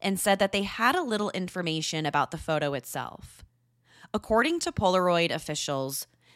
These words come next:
the photo must have been taken sometime after May nineteen eighty-nine. They were certain of the timeline because the particular film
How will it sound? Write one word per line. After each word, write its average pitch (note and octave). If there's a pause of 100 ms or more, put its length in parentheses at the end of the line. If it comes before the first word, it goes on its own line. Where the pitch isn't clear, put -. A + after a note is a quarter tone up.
the G3
photo G3
must F#3
have D4
been B3
taken D3+ (220)
sometime B3
after D#3+
May E3+
nineteen D#3+
eighty-nine. C#3+ (800)
They G3+
were G#3
certain C#4
of G3+
the G3+
timeline D3
because E3+
the F3+
particular D4+
film D#3